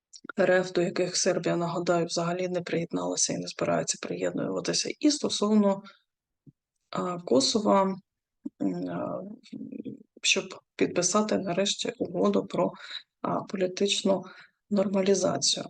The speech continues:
Але Європейський Союз і Сполучені Штати зайняті зараз іншими проблемами, і на подібні, а, заяви та викиди Вучича, а, не звертають уваги.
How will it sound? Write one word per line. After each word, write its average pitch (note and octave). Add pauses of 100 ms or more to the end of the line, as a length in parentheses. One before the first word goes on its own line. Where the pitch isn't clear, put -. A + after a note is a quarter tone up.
Але A#3 (360)
Європейський G#3+
Союз G#3+
і A3
Сполучені G3+
Штати G#3+
зайняті F3 (320)
зараз E3
іншими G#3+
проблемами, B3+
і C#4+
на A#3+
подібні, G#3 (960)
а, -
заяви G#3+
та F#3+ (460)
викиди F3 (680)
Вучича, F#3 (360)
а, F3+
не G3+
звертають F3
уваги. A3+